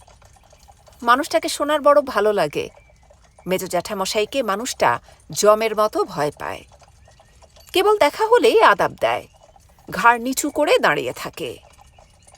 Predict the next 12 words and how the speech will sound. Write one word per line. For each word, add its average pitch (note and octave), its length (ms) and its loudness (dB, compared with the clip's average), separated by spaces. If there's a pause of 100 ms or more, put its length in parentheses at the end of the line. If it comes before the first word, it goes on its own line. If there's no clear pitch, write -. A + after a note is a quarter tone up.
(500)
ওর G#4+ 160 4
পিঠের E4 300 2
ছেঁড়া E4 300 4
জামার E4+ 360 4
ভিতর D4+ 320 -4
থেকে G#3+ 480 -2 (440)
শীর্ণ E4+ 420 -2
শরীরটা E4+ 680 0
কতটা D#4+ 340 2
রুগ্ন C4+ 760 -4
ধরা E3 320 0
যায়। C#2 360 -6